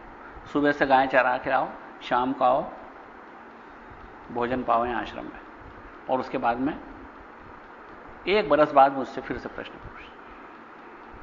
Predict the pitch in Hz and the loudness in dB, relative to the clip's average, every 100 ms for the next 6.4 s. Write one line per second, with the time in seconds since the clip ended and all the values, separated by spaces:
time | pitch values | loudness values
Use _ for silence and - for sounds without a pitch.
0 | - - - - - - - - - - | -18 -18 -18 -20 -20 -20 -20 -18 -18 -18
1 | - - - - - - 160 165 - 180 | -18 -18 -20 -20 -20 -12 -4 -2 0 2
2 | 202 143 139 147 160 160 - 165 - 135 | 2 4 4 6 8 8 6 -2 2 2
3 | 143 143 - - - - 147 147 139 151 | 2 -2 -12 -16 -16 2 4 6 6 4
4 | 156 170 156 165 160 156 147 - - - | 2 0 2 2 2 2 2 -2 -14 -2
5 | - 127 135 113 104 - 113 - 180 170 | 2 4 2 0 -2 -4 -10 0 4 4
6 | - - 139 | 2 -6 -8